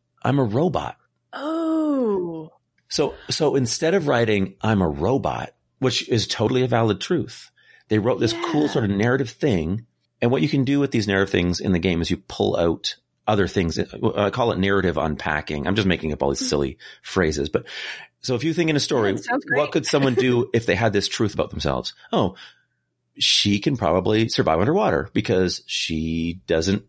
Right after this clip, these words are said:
Speaker 1: need air or food." So you can, th-, anything you can sort of conceptualize out of that truth, you
Speaker 2: Mm-hmm.
Speaker 1: can then try to use in the game. I mean, if it doesn't come fr-, if it's not the core truth itself, you'll generally have to use a roll to, like, to see how well it works.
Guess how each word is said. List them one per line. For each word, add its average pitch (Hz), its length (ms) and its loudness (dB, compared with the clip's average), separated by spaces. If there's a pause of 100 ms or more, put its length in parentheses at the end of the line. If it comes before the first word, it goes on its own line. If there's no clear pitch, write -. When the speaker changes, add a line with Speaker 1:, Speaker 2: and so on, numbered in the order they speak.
(160)
Speaker 1:
need 143 400 0
air 76 260 2
or 80 160 0
food." 82 440 -2 (600)
So 131 180 0
you 143 160 0
can, 139 200 0
th-, - 240 -10
anything 170 360 0
you 156 100 0
can 139 140 0
sort - 200 0
of - 80 0
conceptualize 95 640 0
out 123 120 2
of 123 100 -2
that 80 200 0
truth, - 540 -2 (440)
you 247 100 -2
Speaker 2:
Mm-hmm. 113 200 -8
Speaker 1:
can 101 100 -2
then 95 120 2
try 90 160 0
to 87 60 0
use 85 300 0
in - 120 -6
the - 40 -6
game. - 320 -2 (220)
I 139 80 0
mean, 139 260 2 (360)
if 151 100 4
it 143 120 4
doesn't 147 260 2
come 135 200 2
fr-, 117 140 -4
if 120 100 2
it's 120 160 0
not 117 140 2
the - 80 0
core - 180 2
truth 92 160 -2
itself, - 540 -2
you'll 92 160 0
generally 87 300 2
have 82 100 -2
to 87 80 -4
use 82 100 -2
a 80 80 0
roll 78 600 -4 (180)
to, 92 80 -2
like, 82 160 0
to - 80 -12
see - 180 -2
how 73 180 0
well 71 260 0
it - 100 -6
works. - 460 -6